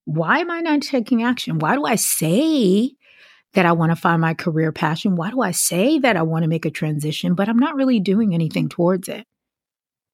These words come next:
and just see what comes up for you. It could be fear, fear of success, fear of failure, fear of what other people think. But whatever it is, just confront it.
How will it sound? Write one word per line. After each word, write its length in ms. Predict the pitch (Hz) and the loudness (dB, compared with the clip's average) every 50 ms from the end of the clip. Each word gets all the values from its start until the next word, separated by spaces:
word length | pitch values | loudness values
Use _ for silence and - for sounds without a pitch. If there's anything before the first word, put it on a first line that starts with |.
| _ _ _ _ _ _ _ - | _ _ _ _ _ _ _ 2
and 140 | 226 233 214 | 2 2 2
just 220 | - 302 302 - | 0 -2 -2 -2
see 120 | - 294 | 0 0
what 200 | 269 302 277 - | 2 0 0 0
comes 240 | - 277 247 233 233 | 2 2 2 2 2
up 200 | 240 262 - - | 0 -2 -4 -6
for 120 | - 202 175 | -4 -4 -2
you. 320 | 160 - - - 185 196 - - - - - - - - | -2 -2 -4 -8 -10 -14 -20 -20 -20 -20 -20 -12 -4 0
It 180 | 240 208 208 - | 0 0 2 0
could 240 | - 254 262 240 | -2 -2 -2 -2
be 160 | - 277 254 208 | -2 -2 -2 -2
fear, 720 | - - - - 196 170 160 156 165 202 285 349 349 _ _ _ _ _ _ _ _ _ _ _ _ _ _ _ _ _ _ _ _ | -4 -6 -6 -4 -2 -2 0 -2 -2 -4 -6 -10 -12 _ _ _ _ _ _ _ _ _ _ _ _ _ _ _ _ _ _ _ _
fear 260 | - 214 196 180 175 | 0 2 4 4 4
of 100 | 160 147 | 2 0
success, 920 | - - - - - - - - 196 220 277 285 - - - - - - - _ _ _ _ _ _ _ _ _ | -2 -4 -6 -6 -6 -4 -2 2 2 2 2 0 -6 -10 -10 -10 -10 -12 -14 _ _ _ _ _ _ _ _ _
fear 240 | - 170 160 156 156 | 0 2 2 2 2
of 100 | 156 147 | 0 -2
failure, 720 | - - 147 147 151 151 165 170 180 196 220 247 247 - _ _ _ _ _ _ _ | -4 -6 -4 -4 -2 -2 0 0 0 0 -2 -4 -6 -12 _ _ _ _ _ _ _
fear 240 | - - 170 160 156 | -2 2 2 2 2
of 120 | 151 151 | 2 0
what 120 | 151 151 156 | 0 0 0
other 200 | 156 151 156 139 | 0 0 -2 -4
people 340 | - 180 156 - - 160 | -4 -6 -6 -4 -4 -6
think. 480 | 147 - - 175 208 247 294 - - - _ _ _ _ _ _ _ _ _ _ _ - | -4 -2 -2 0 0 0 -2 -6 -16 -20 _ _ _ _ _ _ _ _ _ _ _ -2
But 100 | - 196 | -2 0
whatever 600 | 190 190 196 208 - - 202 240 233 339 359 - | 2 2 0 0 0 0 0 0 0 0 -2 -2
it 160 | - 175 165 | -2 0 0
is, 440 | 170 160 160 151 165 175 - - - - 262 | 0 0 0 -2 -2 -4 -6 -8 -12 -8 -2
just 260 | - 226 208 - - | 0 0 0 0 0
confront 680 | - 190 175 165 - - - 190 202 247 247 - - | 2 2 2 2 0 -4 -2 0 0 0 -2 -4 -8
it. 240 | - - - 247 - | -12 -12 -12 -14 -16